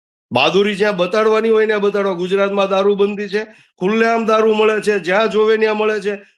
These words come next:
હોમ ડિલિવરી મળે છે. ક્યાં છે તમારો કાયદો? તેવડ છે તમારામાં બુટલેગરોને ભો ભેગા કરવાની? આટલો મોટો પોલીસ કાફલો છે, ગુજરાતની જનતાના પરસેવાના ટેક્સના પૈસામાંથી તમને બ-, લોકોને પગાર મળે છે.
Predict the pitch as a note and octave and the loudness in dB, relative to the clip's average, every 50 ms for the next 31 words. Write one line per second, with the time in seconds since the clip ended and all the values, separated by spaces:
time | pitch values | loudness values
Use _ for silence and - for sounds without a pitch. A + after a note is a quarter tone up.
0 | _ - C#3 F3 G#3 A3+ A3 G#3+ A#3 A#3 A#3 A#3 A3+ A3+ A3+ A#3 A3 G#3+ A3 G#3+ | _ -2 0 2 2 2 0 0 -2 0 0 0 2 2 0 0 0 0 0 0
1 | G#3+ G#3 E3+ F#3+ G3+ G3 G3 - _ _ _ _ _ _ _ _ _ - G3 G#3+ | 0 -2 -2 -4 -6 -6 -8 -12 _ _ _ _ _ _ _ _ _ -2 0 2
2 | A#3+ B3 F#3+ A#3+ A#3+ G#3 A#3 A3 A3+ A3+ A3+ A3 G#3 - G#3+ G#3+ G#3+ G#3 G3 G3+ | 2 2 2 2 2 2 2 2 2 2 2 2 0 0 0 0 2 2 0 0
3 | G3 G3+ - - _ _ _ _ _ _ _ _ _ - E3+ F#3 G3+ G#3+ G#3+ G3 | -2 -2 -8 -14 _ _ _ _ _ _ _ _ _ 0 2 4 4 4 2 2
4 | G#3 A#3 B3 A#3+ A3 A#3 A#3 A#3 A#3 A#3 A#3 A#3 A#3 A3+ G3+ G3+ A3 F#3+ G#3 A3 | 0 0 0 2 2 0 0 0 0 0 0 0 0 0 -2 -2 -4 -4 -2 -2
5 | A3 G3+ G#3+ A3 A3 A3+ A3 A3+ A3+ G3+ - - - _ _ - D#3+ F#3 G3+ G3 | 0 0 2 2 2 2 2 0 -2 -2 -4 -6 -14 _ _ -2 0 0 2 2
6 | F3 G#3 G#3 G#3 G#3+ G#3 F#3+ G3 G#3 G#3 G#3 G#3+ G#3+ G#3+ A#3 A#3 A3+ - _ _ | 2 0 2 2 0 0 0 0 -2 0 0 0 0 0 -2 -4 -6 -10 _ _
7 | _ _ _ _ _ _ - E3 F3 F3 G#3+ G#3+ G#3 G3 G#3 G#3 G3+ G#3+ G3+ F3 | _ _ _ _ _ _ -4 -4 -2 0 0 0 2 2 0 0 0 -2 -2 -2
8 | F#3 G#3 G#3 G#3+ G3 - - G#3 G3 G3 G3+ G#3 G3+ F#3+ G#3 G3 F3+ F#3 F3 F#3+ | -2 -2 0 -2 -2 -4 -4 -4 -4 -2 -2 -4 -2 -2 -4 -4 -4 -4 -4 -2
9 | F#3+ G3+ G3+ G3+ G3+ G#3 G#3 F3+ F#3 G3 G3+ G3+ G#3 G3+ G3+ G3 G3+ F#3 F#3 F#3 | 0 0 0 -2 -2 -4 -4 -2 -2 -4 -4 -2 -2 -2 -2 -2 -4 -4 -8 -6
10 | E3 F#3 G3+ G3+ G#3 G#3 G#3 G3 - - - - _ _ - F3+ G3 G#3+ A3 - | -4 -2 -2 0 0 0 0 -2 -2 -6 -14 -20 _ _ -2 0 0 0 0 -2
11 | A3 B3 B3 A#3 G#3 A#3 A#3 F#3+ A3+ A3+ A3 A3+ A3+ F#3 A3+ A3 A3 A3+ A3+ A3+ | 0 0 0 2 2 0 0 0 0 0 0 0 -2 -2 -2 -2 -2 -2 0 0
12 | A3+ A3 A3 A3+ G#3+ G#3 G#3 G3+ A3 G#3+ G#3+ G#3 E3+ G3+ G3+ G3 G3+ G3 F#3+ F3+ | 0 0 -2 -2 -2 -2 0 0 0 0 0 -2 -2 -4 -2 0 0 0 0 0
13 | F3+ E3+ D3+ C#3+ C3+ - - | -2 -2 -2 -4 -8 -10 -14